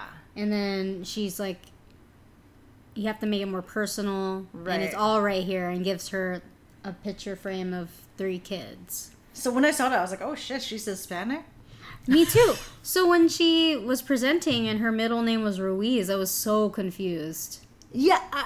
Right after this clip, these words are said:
Speaker 2: I
Speaker 1: Then I was
Speaker 2: was
Speaker 1: thinking, I was like, "Is she Hispanic?
Speaker 2: I guess she
Speaker 1: Do
Speaker 2: could.
Speaker 1: I
Speaker 2: I
Speaker 1: need
Speaker 2: was
Speaker 1: to,
Speaker 2: like,
Speaker 1: like,
Speaker 2: I guess she
Speaker 1: Google
Speaker 2: could
Speaker 1: it?"
Speaker 2: be. Yeah.
Speaker 1: Yeah, I had to. I was like, "I'm too lazy to Google it.
Speaker 2: Yeah.
Speaker 1: Whatever."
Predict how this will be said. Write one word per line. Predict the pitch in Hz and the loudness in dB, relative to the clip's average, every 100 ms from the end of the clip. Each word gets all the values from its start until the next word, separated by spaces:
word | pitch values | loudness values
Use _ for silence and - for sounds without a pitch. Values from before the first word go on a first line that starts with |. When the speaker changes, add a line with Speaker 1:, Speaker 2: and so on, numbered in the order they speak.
| - | -2
Speaker 2:
I | 269 | 2
Speaker 1:
Then | 302 269 | 4 6
I | |
was | 277 | 6
Speaker 2:
was | 277 | 4
Speaker 1:
thinking, | 285 277 294 | 4 6 4
I | |
was | 269 | 4
like, | 262 226 | 0 -2
"Is | - 254 254 | -6 -8 -8
she | 381 | -8
Hispanic? | 381 381 403 427 381 | -8 -8 -8 -2 2
Speaker 2:
I | |
guess | 453 539 | 6 6
she | 466 440 | 6 2
Speaker 1:
Do | 277 | 4
Speaker 2:
could. | 254 | 6
Speaker 1:
I | |
Speaker 2:
I | |
Speaker 1:
need | 285 302 | 8 6
Speaker 2:
was | 330 | 6
Speaker 1:
to, | |
Speaker 2:
like, | 302 | 4
Speaker 1:
like, | 453 453 | 4 4
Speaker 2:
I | |
guess | 294 320 | 4 6
she | |
Speaker 1:
Google | 392 415 | 6 6
Speaker 2:
could | 440 254 208 | 6 6 4
Speaker 1:
it?" | 202 269 254 | 2 0 -2
Speaker 2:
be. | 233 | -2
Yeah. | 294 | 4
Speaker 1:
Yeah, | 269 294 202 | 8 8 8
I | 220 | 6
had | 302 | 4
to. | 311 294 - | 2 0 0
I | 240 | -2
was | 240 | 0
like, | 240 220 220 - | 0 0 -8 -10
"I'm | 220 240 | -6 -2
too | 285 | -2
lazy | 247 240 269 | -2 -2 -2
to | 330 | -2
Google | 302 359 349 370 | -2 -2 0 0
it. | 381 | 0
Speaker 2:
Yeah. | 392 381 | -2 -2
Speaker 1:
Whatever." | 320 277 302 262 285 | 0 0 0 0 -2